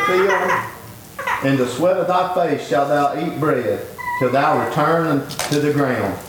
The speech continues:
For out of it wast thou taken, for dust thou art, and the dust thou shalt re-, thou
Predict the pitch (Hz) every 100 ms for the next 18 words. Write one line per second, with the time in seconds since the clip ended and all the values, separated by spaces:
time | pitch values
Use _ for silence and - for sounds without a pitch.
0 | - - - - 123 131 180 170 180 190
1 | - 135 131 143 131 - - 151 165 196
2 | 233 - - - - 123 117 147 170 -
3 | 143 135 147 185 190 190 117 117 117 135
4 | 165 - 127 113 147 143 143 147 151 -
5 | 127 127